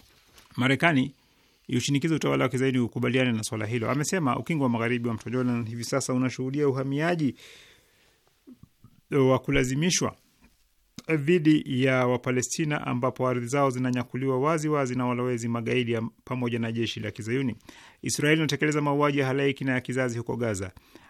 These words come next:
ambapo imeua raia wa Kipalestina zaidi ya ishirini elfu, wengi wao wakiwa ni watoto na wanawake, na kujeruhi wengine, eh, hamsini na tano elfu, pamoja na kuharibu zaidi ya asilimia hamsini ya nyumba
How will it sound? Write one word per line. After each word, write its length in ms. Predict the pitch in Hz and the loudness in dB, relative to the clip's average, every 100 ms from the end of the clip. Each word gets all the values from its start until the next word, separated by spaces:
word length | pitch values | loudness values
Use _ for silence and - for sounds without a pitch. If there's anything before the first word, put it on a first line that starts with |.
| - | -10
ambapo 380 | 110 131 131 135 | 0 0 2 0
imeua 300 | 131 139 131 | 2 2 2
raia 220 | 131 135 | 2 2
wa 60 | |
Kipalestina 500 | 127 127 120 - 127 | 0 -4 -4 -2 -4
zaidi 260 | 110 120 117 | 0 0 0
ya 200 | 110 113 - | -2 -4 -8
ishirini 340 | - 120 110 | -6 -2 -2
elfu, 380 | 117 113 - 113 | -2 -4 -8 -4
wengi 200 | 120 120 | -2 0
wao 200 | 131 123 | 0 0
wakiwa 280 | 113 - 113 | -2 -2 -4
ni 60 | 110 | -2
watoto 540 | 107 - 123 - 110 - _ _ _ _ - | -6 -6 -8 -6 -14 -16 _ _ _ _ -4
na 80 | 117 | 0
wanawake, 380 | 131 139 156 | 2 2 2
na 100 | 151 | -2
kujeruhi 300 | 143 143 143 | -2 -2 -2
wengine, 580 | 135 131 123 120 107 101 - _ - | 0 0 2 0 0 -4 -10 _ -16
eh, 120 | 131 | -12
hamsini 340 | 101 120 123 113 | -8 -6 -4 -4
na 140 | 107 | -4
tano 320 | - 113 110 | -6 -4 -2
elfu, 220 | 123 - 113 | -4 -6 -6
pamoja 320 | 131 170 143 | -2 0 0
na 100 | 131 | 0
kuharibu 380 | - 123 127 110 | -2 -2 -2 -2
zaidi 260 | 117 117 | -2 -2
ya 80 | 110 | -4
asilimia 480 | 104 120 113 113 - - - - _ | -4 -6 -4 -4 -8 -14 -20 -20 _
hamsini 320 | - 131 151 | -6 -4 0
ya 80 | 147 | 2
nyumba 460 | 151 160 143 127 | 2 2 2 0